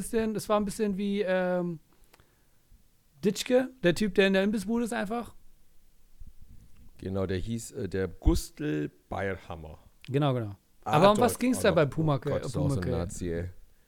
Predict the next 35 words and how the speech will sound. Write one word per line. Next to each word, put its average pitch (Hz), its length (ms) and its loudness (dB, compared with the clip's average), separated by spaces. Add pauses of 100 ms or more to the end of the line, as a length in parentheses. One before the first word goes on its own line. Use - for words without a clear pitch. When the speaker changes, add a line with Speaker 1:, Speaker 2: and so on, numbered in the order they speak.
(160)
Speaker 1:
Ging's 180 200 -2
da 214 120 2
um 202 100 0
irgendwas 175 240 2
Speaker 2:
Dreiundneunzig 123 600 -8
ist - 100 -16
er 110 80 -8
gestorben, 117 640 -12
ey. 98 100 -10 (140)
Speaker 1:
Ging's 180 200 0
da 214 100 2
um 214 60 2
irgendwas 220 280 -2
Gesellschaftskritisches 202 960 -2
bei 196 120 -2
Pumuckl? 202 500 -4 (540)
Speaker 2:
Bei 101 80 -8
Pumuckl? 160 520 -2 (140)
Speaker 1:
Ja. 143 320 2 (1080)
Ich 160 120 -2
meine, 202 440 4 (440)
darauf 175 380 4
bezogen, 202 340 0
dass 185 140 -2
man 196 80 2
jetzt 185 140 0
einfach 190 180 0
die 180 80 0
neuen, 175 260 0 (220)
die 156 120 0
alten 175 220 -4
Folgen 175 240 0
nochmal 180 280 2
zeigen 147 300 2
kann. 131 260 -4